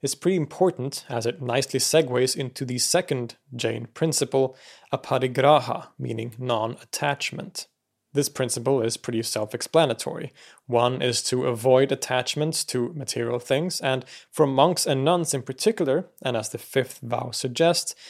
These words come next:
this means that they can't own any possessions at all. Because material possessions will bind the soul to this world of matter and be a hindrance on the path to purifying the jiva or soul.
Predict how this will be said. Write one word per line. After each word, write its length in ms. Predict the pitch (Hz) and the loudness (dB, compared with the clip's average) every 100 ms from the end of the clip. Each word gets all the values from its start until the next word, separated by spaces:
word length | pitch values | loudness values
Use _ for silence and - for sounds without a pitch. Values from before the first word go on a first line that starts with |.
| - - | -20 -2
this 180 | 156 - | 0 2
means 280 | 139 131 - | 2 0 -2
that 100 | 120 | -2
they 80 | |
can't 340 | 135 - 123 120 | -2 0 -4 -2
own 300 | - 143 139 | 0 2 2
any 200 | 135 120 | -2 -6
possessions 640 | 113 120 - 113 - 123 123 | -6 -6 -4 -4 -4 -6 -6
at 180 | 117 113 | -6 0
all. 440 | 139 143 - - _ _ | 0 0 -4 -18 _ _
Because 320 | - 147 139 - | 0 4 4 4
material 440 | 151 - 156 160 | 0 4 6 6
possessions 760 | - 135 196 214 - 135 156 | 4 2 4 4 2 -2 -4
will 160 | 139 131 | 2 2
bind 560 | 120 123 135 156 143 120 | 2 2 4 2 -2 -2
the 80 | |
soul 400 | 131 - 113 113 | -2 0 -2 -4
to 160 | 113 123 | -4 -6
this 240 | 117 113 | -6 -6
world 380 | 120 117 123 127 | -4 -4 -4 -6
of 80 | 127 | -6
matter 500 | 113 117 123 156 190 - - - | 0 2 4 2 -2 -8 -20 -8
and 160 | 135 131 | -4 2
be 120 | 131 | 2
a 60 | |
hindrance 640 | 123 113 185 135 135 127 - | 2 2 0 0 -4 -6 -6
on 160 | 127 | -6
the 80 | 123 | -6
path 420 | - 131 127 - | -6 -2 -2 -4
to 100 | - | -10
purifying 760 | 120 - 123 127 - 110 107 117 | -8 -2 -2 -2 -4 -6 -6 -8
the 80 | 120 | -8
jiva 440 | 113 131 120 123 | -4 -4 -4 -8
or 140 | - | -8
soul. 540 | 131 - 143 135 151 | -6 -2 -2 -2 -6